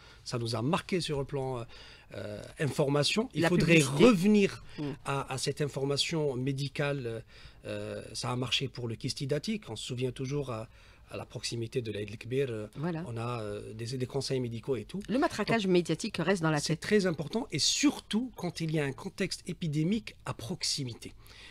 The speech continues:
Speaker 1: S'il y a des maladies qui reviennent en Afrique, des maladies réémergentes, il faut se préparer en Algérie. Bien sûr, en infor-, en, sur le plan information, mais aussi sur le plan médicament.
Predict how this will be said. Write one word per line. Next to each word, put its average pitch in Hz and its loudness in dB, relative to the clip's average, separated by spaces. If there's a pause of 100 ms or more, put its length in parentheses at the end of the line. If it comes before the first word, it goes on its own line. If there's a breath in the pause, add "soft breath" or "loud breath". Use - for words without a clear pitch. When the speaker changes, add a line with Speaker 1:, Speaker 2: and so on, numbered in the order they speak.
(140 loud breath)
Speaker 1:
S'il - 2
y - 8
a 143 8
des 139 4
maladies 151 2
qui - -2
reviennent 135 4
en 120 -4
Afrique, 120 -6
des 117 -10
maladies 117 -6
réémergentes, 110 -6
il 127 -14
faut 135 -4
se - -6
préparer 117 -8
en 107 -8
Algérie. 123 -6 (400 loud breath)
Bien 143 4
sûr, 151 2
en 120 -4
infor-, 123 -4
en, 110 -6
sur - -6
le 117 -8
plan 123 -8
information, 113 -4
mais 139 2
aussi 139 2
sur 202 0
le 175 0
plan 175 0
médicament. 151 0